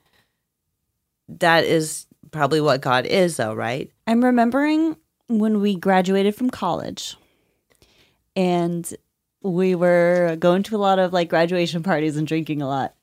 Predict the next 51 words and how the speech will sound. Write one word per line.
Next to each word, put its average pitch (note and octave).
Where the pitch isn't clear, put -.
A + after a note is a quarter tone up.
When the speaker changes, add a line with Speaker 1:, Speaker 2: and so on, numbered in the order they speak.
Speaker 2:
And G3+
you G3+
Speaker 1:
Yes. G3
Speaker 2:
were G3
like, F3+
"I G#3
promised C#4
God A#3+
<laughs> -
that -
after E4+
all D4
this, A3+
I'm C4
gonna, B3+
like, G#3+
live G#3+
real B3
clean B3+
and, G#3
like, G3
do A3
yoga F#3+
and E3
shit." F3
<laughs> -
Speaker 1:
Still F#3
trying F3
to E3
do C#3+
that. A#2+
You D#3
know D#3+
what D#3
I D3+
mean? D3
Oh, B3+
well, A3+
I A#3+
have A#3
gone F3+
to -
the D3+
gym. G2
Speaker 2:
Okay. C4+
In B3+
Speaker 1:
Yeah. B3
Speaker 2:
the, B3+
in A#3
the, A3+
like, G3+